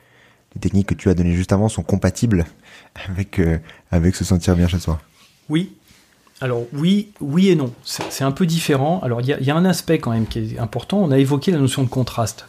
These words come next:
Speaker 2: Tu sais, tout à l'heure, je t'ai dit, ben, en fait, on aime bien, euh, avoir froid puis avoir chaud. Enfin, c'est,
Speaker 1: Mhm.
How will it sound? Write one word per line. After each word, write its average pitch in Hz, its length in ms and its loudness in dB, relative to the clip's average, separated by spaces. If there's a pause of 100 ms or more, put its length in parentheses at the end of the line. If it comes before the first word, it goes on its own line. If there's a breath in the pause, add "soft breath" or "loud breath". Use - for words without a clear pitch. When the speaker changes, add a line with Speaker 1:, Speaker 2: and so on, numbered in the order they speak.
Speaker 2:
Tu - 60 -14
sais, 139 80 -6
tout - 120 -14 (100)
à 110 40 -2
l'heure, 131 180 0
je - 80 -6
t'ai 110 80 -4
dit, 117 180 -6
ben, 104 220 -2 (240 loud breath)
en - 80 -12
fait, 170 160 0
on 113 100 2
aime 113 140 4
bien, 143 300 0
euh, 110 80 0 (360 loud breath)
avoir 117 240 -2
froid 127 260 2
puis - 140 -8
avoir 107 260 -4
chaud. 131 400 2
Enfin, 104 240 -8
c'est, - 220 -2
Speaker 1:
Mhm. - 80 4